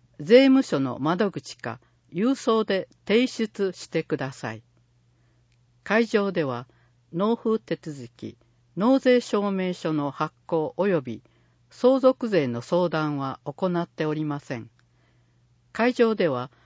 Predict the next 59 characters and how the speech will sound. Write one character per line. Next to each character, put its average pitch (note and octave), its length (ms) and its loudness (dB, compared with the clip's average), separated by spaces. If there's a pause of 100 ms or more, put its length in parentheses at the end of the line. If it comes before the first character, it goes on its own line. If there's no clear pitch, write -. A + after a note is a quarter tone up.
(220)
ご F#3 120 2
不 A#3+ 140 0
明 A#3+ 240 4
な G#3+ 140 2
点 G3 300 -4
に F#3+ 120 -4
つ - 160 -8
い C#3+ 80 -4
て - 320 -8
質 - 320 -6
問 G3+ 260 -2
や E3 240 -2
確 - 280 -4
認 F#3+ 280 -2
を E3+ 100 -2
し - 120 -12
て D#3+ 140 -4
い D3+ 80 -4
た C#3+ 160 -8
だ C3 120 -8
き、 B2 240 -14 (560)
会 A#3+ 240 0
場 B3 220 4
内 D3 220 0
の A#2 120 -8
パ C#3 160 -4
ソ E3+ 180 -4
コ F3 140 -4
ン D#3+ 100 -2
を D3+ 80 -4
使 - 280 -12
っ C3+ 60 -14
て、 C#3 300 -12 (520)
ご F3+ 120 -2
自 G#3 140 0
身 D#3 340 -2
で A#2 260 -6
申 G#3+ 280 -2
告 G3 240 -4
書 F3 180 -2
等 G3+ 200 -2
を B2 300 -2
作 - 320 -6
成 F3 200 -4
し - 100 -16
て D#3 140 -4
い D3 80 -6
た C#3 140 -6
だ C3+ 120 -8
き - 140 -16
ま A2+ 160 -10
す。 - 160 -20 (1120)
お E3+ 80 -2
越 A#3 240 2
し A3+ 60 -2
の G3+ 140 0
際 E3+ 280 -2
に B2+ 140 -2
は、 A#2+ 200 -6